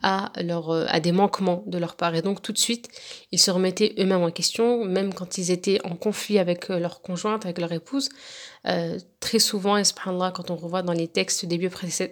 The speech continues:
pré-, des pieux prédécesseurs, pardon, ils se remettaient tout de suite en question par rapport à leur comportement à eux, par rapport à leur manquement, par rapport à Allah Azza wa Jal.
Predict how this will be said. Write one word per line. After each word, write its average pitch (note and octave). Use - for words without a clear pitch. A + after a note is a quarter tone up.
pré-, -
des F3+
pieux A3
prédécesseurs, F#3
pardon, F3+
ils F#3
se G3+
remettaient G3
tout A#3+
de -
suite G#3+
en F#3+
question G3+
par G3
rapport F3
à E3+
leur F#3+
comportement E3+
à -
eux, F3
par -
rapport E3+
à E3+
leur F#3
manquement, F3
par E3+
rapport E3+
à E3
Allah E3
Azza E3
wa -
Jal. -